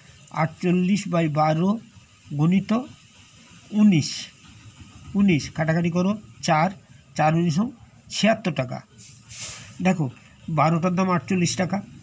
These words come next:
এক ডজন মানে বারোটা, তাহলে একটির দাম কত হচ্ছে? চার টাকা, উনিশটার দাম হচ্ছে চার উনিশ ছিয়াত্তর টাকা, ছিয়াত্তর টাকা। আর এর পরের অঙ্কটা দেখো, এক ব্যক্তি তার ঋণের পাঁচের দশাংশ, পাঁচের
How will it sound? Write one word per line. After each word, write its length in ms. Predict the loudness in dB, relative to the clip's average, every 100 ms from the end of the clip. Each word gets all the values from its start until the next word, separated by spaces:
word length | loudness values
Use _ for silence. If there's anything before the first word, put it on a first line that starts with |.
| -20 -18 -4
এক 140 | -2 2
ডজন 220 | 2 2
মানে 140 | 2
বারোটা, 340 | 2 2 2 -2 -4 -14 -20 -4
তাহলে 180 | 0 0
একটির 240 | 0 -2 -2
দাম 100 | 0
কত 120 | -2
হচ্ছে? 160 | -2 -2
চার 180 | -2 -2
টাকা, 160 | -2 0
উনিশটার 340 | 0 0 -2 -2
দাম 120 | 0
হচ্ছে 160 | 0 0
চার 160 | 0
উনিশ 120 | 2 0 0
ছিয়াত্তর 300 | 0 -2 -2 -6
টাকা, 200 | -8 -12 -20 -20 _ -4
ছিয়াত্তর 460 | 0 0 0 -2 -2 -8 _ _ _
টাকা। 280 | -2 0 -2 -4 -14 _ _ _
আর 160 | -2 -2
এর 120 | -2 -2
পরের 240 | 0 0
অঙ্কটা 220 | 0 -2 -2
দেখো, 180 | -2 0
এক 60 | 0
ব্যক্তি 220 | -2 -2 -2
তার 180 | 0 0
ঋণের 240 | 0 -2 -2
পাঁচের 260 | -4 -2 -2
দশাংশ, 380 | -2 0 -2 -2 -4 _ _ _ _ _ _ _
পাঁচের 400 | -6 -4 0 0